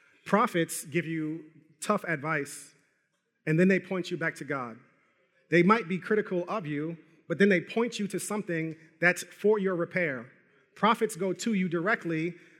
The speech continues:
for your good. Critics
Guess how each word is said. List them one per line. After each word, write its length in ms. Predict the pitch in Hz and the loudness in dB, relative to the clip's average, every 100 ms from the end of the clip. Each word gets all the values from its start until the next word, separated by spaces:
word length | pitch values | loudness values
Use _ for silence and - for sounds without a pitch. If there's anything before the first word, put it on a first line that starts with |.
| _ | _
for 280 | - 214 214 | 6 6 8
your 220 | 190 185 | 4 0
good. 440 | 143 165 131 123 - _ _ _ _ _ _ | 0 -2 -2 -10 -20 _ _ _ _ _ _
Critics 600 | - 302 190 - - | 4 6 6 4 -8